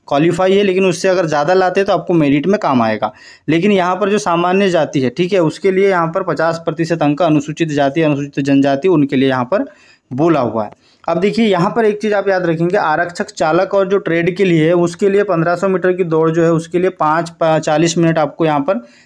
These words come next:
दिया जाएगा और महिलाओं के लिए आठ सौ मीटर की जो दौड़ होगी चालक और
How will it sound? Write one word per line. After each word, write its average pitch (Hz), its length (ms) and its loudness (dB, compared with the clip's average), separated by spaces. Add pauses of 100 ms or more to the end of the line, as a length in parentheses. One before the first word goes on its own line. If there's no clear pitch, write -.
(120)
दिया 139 280 0
जाएगा 190 280 2
और 240 140 2
महिलाओं 165 500 2
के 214 100 -4
लिए 208 100 2
आठ 185 100 0
सौ 190 120 -2
मीटर 190 220 0
की 185 100 -4
जो 190 100 2
दौड़ 170 240 0
होगी 160 200 -2
चालक 170 440 0
और 202 140 2